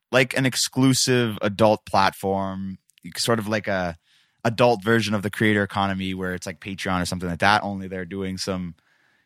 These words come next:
you know, not safe for work things, let's say. So I came across this article. Dude, there's a sub economy for this sub economy, bro. So there's these things called OnlyFans consultants.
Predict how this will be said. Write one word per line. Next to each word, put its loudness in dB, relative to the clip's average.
you 2
know, 4
not 4
safe 0
for 2
work 4
things, 0
let's -4
say. 0
So 4
I 6
came 0
across 0
this -2
article. 2
Dude, 2
there's 4
a 2
sub 2
economy 2
for 4
this 0
sub 2
economy, -4
bro. -6
So 0
there's 4
these -6
things -4
called 2
OnlyFans 0
consultants. -2